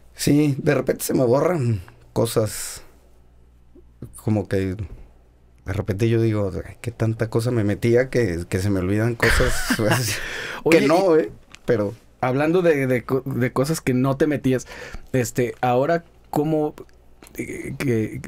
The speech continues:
Speaker 2: siendo papá, cómo vives y cómo ves la música actual? ¿Qué escuchas de lo que escuchan tus hijos? ¿Qué te gusta, qué no te gusta? ¿Qué, cómo lo manejas eso? ¿Te gusta o, o si hay cosas que les tienes prohibidas?
Speaker 1: No,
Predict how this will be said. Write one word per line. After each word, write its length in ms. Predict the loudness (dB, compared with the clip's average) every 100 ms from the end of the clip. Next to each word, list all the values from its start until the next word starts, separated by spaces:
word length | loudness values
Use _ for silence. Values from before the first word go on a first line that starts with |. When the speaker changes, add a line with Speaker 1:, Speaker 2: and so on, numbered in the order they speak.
| -4
Speaker 2:
siendo 260 | -2 0 0
papá, 300 | -2 -2 -2
cómo 640 | -2 0 0 0 0 0
vives 600 | 0 0 0 -2 -4 -8
y 60 | -6
cómo 220 | -2 0
ves 160 | 0 0
la 60 | 0
música 340 | -2 -2 -4
actual? 640 | -6 -2 0 0 0 -4 -8 -20 -20 -20 -20 -20 -20 -20 -20 -18 -16 -14 -4
¿Qué 60 | -4
escuchas 520 | -2 -2 0 0 0
de 80 | 0
lo 120 | 0
que 80 | -2
escuchan 340 | -2 -2 -2
tus 180 | -2 -2
hijos? 400 | 0 0 -2 -6 -16 -18 -12 -4
¿Qué 100 | -2
te 140 | 0
gusta, 340 | 0 0 0 0
qué 80 |
no 120 | 0 2
te 100 | 2
gusta? 320 | 2 0 0
¿Qué, 240 | 0 0
cómo 200 | 0 0
lo 100 | 2
manejas 460 | 2 0 0 -2 -2
eso? 160 | -4 -4 -4
¿Te 140 | -2 0
gusta 640 | 0 0 0 -2 -2 0
o, 400 | 0 -2 -4 -6
o 140 | -2 -2
si 100 | -2
hay 80 | -2
cosas 200 | -4 -2
que 80 |
les 100 | -2
tienes 160 | -2 -2
prohibidas? 640 | -2 -2 -2 -2 -2 0 2
Speaker 1:
No, 360 | 2 0 -2